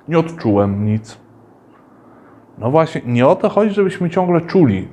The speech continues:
Wtedy jaka by była zasługa z twojej wiary, jeżeli ty czujesz coś?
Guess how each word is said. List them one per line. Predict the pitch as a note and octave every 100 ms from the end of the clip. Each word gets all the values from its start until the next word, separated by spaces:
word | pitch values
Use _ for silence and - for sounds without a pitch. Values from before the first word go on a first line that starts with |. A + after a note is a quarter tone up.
| - - _ _ _ _ _ _ _
Wtedy | - A3 A3+ A3 D#3 C#3+
jaka | F#3+ G3+ A#2
by | G2
była | G2+ F#2
zasługa | F2+ - G2 F#2+
z | -
twojej | - G2
wiary, | F#2+ G#2+ B2+
jeżeli | A2+ A#2+ A#2
ty | A#2+
czujesz | A#2 B2 G#2 E2+ -
coś? | E2